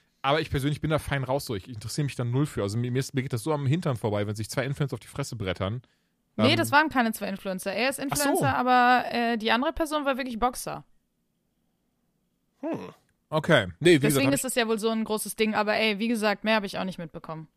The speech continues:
Speaker 1: Aber auf der anderen Seite, er, er scheint viel Selbstreflexion zu besitzen, weil ich hab nun einen Übertitel gelesen von wegen, äh,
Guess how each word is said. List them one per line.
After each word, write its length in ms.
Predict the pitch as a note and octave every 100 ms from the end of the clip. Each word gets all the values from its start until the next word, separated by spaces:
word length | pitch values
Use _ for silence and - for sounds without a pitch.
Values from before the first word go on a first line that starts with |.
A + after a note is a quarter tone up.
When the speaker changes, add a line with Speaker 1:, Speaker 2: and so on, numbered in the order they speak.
| - - _ _ - - _
Speaker 1:
Aber 200 | - D#3
auf 80 | G3
der 100 | F3+
anderen 140 | E3 E3+
Seite, 360 | E3+ E3+ D#3
er, 140 | D3 C#3+
er 140 | C#3
scheint 420 | - D3 D#3 D#3
viel 200 | - E3+
Selbstreflexion 580 | C3 D#3+ C#3+ B2+ - A#2
zu 120 | -
besitzen, 440 | A2 G#2 A2 - C3+
weil 80 |
ich 60 | A#2+
hab 80 | -
nun 180 | C#3 C#3
einen 420 | - A#2+ B2+ A#2
Übertitel 340 | C#3 C3+ C3+
gelesen 360 | A#2+ A#2 B2+ A#2+
von 220 | - A#2
wegen, 300 | A#2+ A2+ A2+
äh, 360 | A2 A2 A2